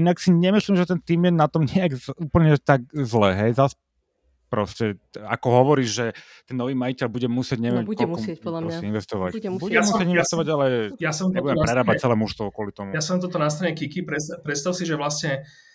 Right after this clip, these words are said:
Speaker 3: že ako vyzerá naš-, naše stredné pole teraz, a si predstav, že vlastne ten Thiago už nebude mladší a že vlastne o rok akoby, že už bude,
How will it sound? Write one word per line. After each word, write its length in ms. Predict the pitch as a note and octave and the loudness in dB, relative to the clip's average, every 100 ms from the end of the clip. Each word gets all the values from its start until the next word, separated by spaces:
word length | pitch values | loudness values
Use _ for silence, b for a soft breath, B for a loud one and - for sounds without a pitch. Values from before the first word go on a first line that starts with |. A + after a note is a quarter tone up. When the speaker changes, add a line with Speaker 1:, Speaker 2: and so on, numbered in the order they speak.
| B B | B B
Speaker 3:
že 240 | - C3+ C3+ | -12 -10 -8
ako 240 | - D#3 E3+ | -6 -2 0
vyzerá 240 | D#3 F3 | 2 2
naš-, 320 | D#3 D3+ - | 4 0 0
naše 160 | D3+ D3+ | -2 -2
stredné 300 | D3+ D#3 D#3+ | -2 -2 -2
pole 220 | E3+ E3 D#3+ | -2 -4 -2
teraz, 380 | C#3+ C3 F3+ D#3+ | -2 0 0 0
a 80 | |
si 100 | - | -6
predstav, 380 | D3+ D3+ D3+ D3+ | -4 -2 -2 -2
že 100 | D3+ | -2
vlastne 320 | C#3+ C3+ - | 0 -2 -4
ten 160 | D#3 D3+ D3+ | -6 -6 -2
Thiago 240 | C#3+ D#3 | -2 0
už 140 | D3+ D3 | 0 0
nebude 240 | D#3 D3+ | 0 0
mladší 400 | C3+ B2+ - F#3+ | -2 -4 -4 -2
a 80 | C#3+ | -2
že 100 | C#3 | -2
vlastne 380 | C#3 C#3+ - C3 | -4 -4 -2 0
o 80 | |
rok 160 | C#3 C#3+ | 0 0
akoby, 340 | C#3 C3+ D3 | -4 -4 -8
že 140 | C3 C#3+ | -4 -4
už 160 | C#3 | -6
bude, 480 | C3+ C3+ C3+ C3+ B2+ | -8 -6 -2 -2 -2